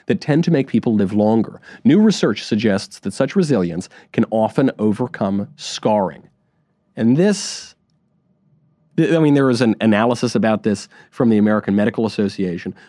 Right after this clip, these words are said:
We see this again and again. Horace Walpole has a great line, the English Gothic writer. He says,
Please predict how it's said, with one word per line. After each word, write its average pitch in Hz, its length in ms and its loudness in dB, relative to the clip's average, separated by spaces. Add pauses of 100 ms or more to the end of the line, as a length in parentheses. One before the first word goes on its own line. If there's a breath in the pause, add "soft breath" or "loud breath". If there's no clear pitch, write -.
We 143 100 2
see 233 160 0
this 226 180 0
again 131 220 2
and 117 80 2
again. 90 260 -4 (840)
Horace 156 340 2
Walpole 113 460 0
has 104 160 -2
a 95 40 -8
great 104 240 0
line, 92 340 -2 (440 soft breath)
the 95 260 0
English 113 280 0
Gothic 101 380 -2
writer. 92 260 -4
He 104 100 -2
says, 101 300 -2